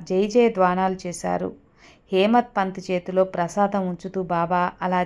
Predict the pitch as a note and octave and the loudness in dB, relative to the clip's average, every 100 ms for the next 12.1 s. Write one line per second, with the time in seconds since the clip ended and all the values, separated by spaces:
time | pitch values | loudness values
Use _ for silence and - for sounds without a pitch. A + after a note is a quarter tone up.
0 | - E3+ E3+ B3 B3 G3+ F#3 G3 B3+ A3 | -2 -6 -4 0 2 2 0 -4 -6 -2
1 | G#3 A3+ A3+ F3+ - - - - B3+ C#4+ | 4 6 6 4 -2 -20 -20 -2 4 4
2 | C#4+ G3+ F#3+ B3 C4+ C4 A#3 G3+ F#3+ G3+ | 6 4 6 6 6 6 6 6 6 6
3 | G3 F3+ F3 G#3 G#3+ A3 B3+ G#3 F3 - | 4 2 2 2 4 4 4 4 0 -10
4 | - _ _ _ - - A3 G#3 C#4 C#4+ | -20 _ _ _ -6 4 6 8 6 4
5 | G3 G3+ A3+ A#3 F3+ G3+ G#3 F#3+ F#3 G3+ | 0 4 6 6 6 2 0 0 2 4
6 | A3+ F#3+ F#3+ F3+ F3 F3 - A#3+ D4+ B3 | 4 4 4 4 2 -2 -2 4 6 6
7 | G#3 A#3 D4 C#4 C4+ - A#3 G3+ F#3 A3+ | 4 6 8 8 6 2 -4 -2 -2 2
8 | C4+ C4+ G3 F#3 A#3+ C4+ G3 F3+ E3+ F3+ | 2 0 -6 -2 0 2 2 0 0 0
9 | F3 E3+ F3 - - - B3 D4+ D4 A#3 | 0 -2 -6 -14 -20 -2 6 8 8 6
10 | B3+ D#4+ D4 D4 - - F#3+ C4+ D4+ D4+ | 4 6 8 8 4 -6 0 4 4 6
11 | C4 A3+ F#3+ G3 G#3+ G#3+ G3+ F#3 F#3+ F#3 | 4 4 4 2 0 -4 -4 -6 -4 -2
12 | F#3+ | -2